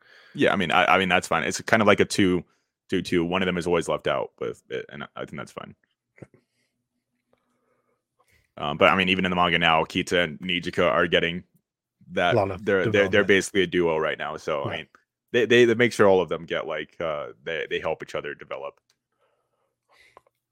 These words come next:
Speaker 1: Um, but,
Speaker 2: <sighs>
Speaker 1: yeah, I mean, we talked about the characters, um, we just
Speaker 2: Talk
Speaker 1: talked,
Speaker 2: about the
Speaker 1: should talk
Speaker 2: real
Speaker 1: about the
Speaker 2: great
Speaker 1: most, yeah, the most
Speaker 2: Yeah.
Speaker 1: important thing, the songs.
Speaker 2: The songs are absolute, absolute ten out of tens.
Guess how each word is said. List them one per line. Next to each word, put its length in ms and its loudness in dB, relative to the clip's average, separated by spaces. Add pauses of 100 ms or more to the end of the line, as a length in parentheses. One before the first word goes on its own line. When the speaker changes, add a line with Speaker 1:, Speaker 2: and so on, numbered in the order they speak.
(400)
Speaker 1:
Um, 440 10
but, 160 6 (140)
Speaker 2:
<sighs> 140 -20
Speaker 1:
yeah, 120 4
I 40 2
mean, 160 0
we 80 2
talked 200 0
about 100 4
the 60 -6
characters, 680 2
um, 540 -4 (200)
we 100 -6
just 60 -6
Speaker 2:
Talk 100 4
Speaker 1:
talked, 40 2
Speaker 2:
about 140 0
the 60 0
Speaker 1:
should 120 0
talk 80 2
Speaker 2:
real 20 -
Speaker 1:
about 180 0
the 60 -8
Speaker 2:
great 100 -8
Speaker 1:
most, 180 -8 (320)
yeah, 140 -8
the 80 -8
most 200 -8
Speaker 2:
Yeah. 60 -6
Speaker 1:
important 260 0
thing, 220 -12 (240)
the 60 -16
songs. 580 -10 (240)
Speaker 2:
The 120 -12
songs 420 0
are 400 0
absolute, 580 2 (1040)
absolute 460 4
ten 160 -6
out 140 -6
of 60 -16
tens. 440 -16